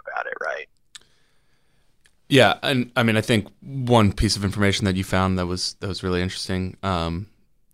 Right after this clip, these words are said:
Speaker 2: that, again, had been reported anecdotally, uh, this put a fine point on it, um,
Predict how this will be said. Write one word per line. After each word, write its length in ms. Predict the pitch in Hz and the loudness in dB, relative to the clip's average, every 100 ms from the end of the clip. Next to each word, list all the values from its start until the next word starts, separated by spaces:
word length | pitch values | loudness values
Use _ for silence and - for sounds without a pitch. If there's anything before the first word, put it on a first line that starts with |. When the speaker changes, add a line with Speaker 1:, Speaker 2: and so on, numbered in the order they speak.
| _ _ | _ _
Speaker 2:
that, 320 | 123 107 92 - _ _ _ - | -4 -2 -2 -4 _ _ _ -6
again, 320 | 120 113 95 | 0 2 2
had 300 | - 95 95 | 2 0 2
been 180 | 95 98 | 2 2
reported 460 | 95 - 98 92 | 0 0 0 2
anecdotally, 800 | 87 82 82 139 135 123 117 110 - - - - _ - | 0 -2 0 4 4 6 4 2 -2 -20 -20 -20 _ -6
uh, 240 | 95 87 | -4 -2
this 160 | 90 98 | -4 -6
put 160 | - 87 | -6 -6
a 20 | |
fine 320 | - 92 92 | -2 0 0
point 380 | - 147 147 113 | 0 2 2 2
on 180 | 95 95 | 0 0
it, 260 | 98 - _ _ _ _ _ _ - | -2 -6 _ _ _ _ _ _ -4
um, 400 | 101 92 90 85 | -2 0 -2 -4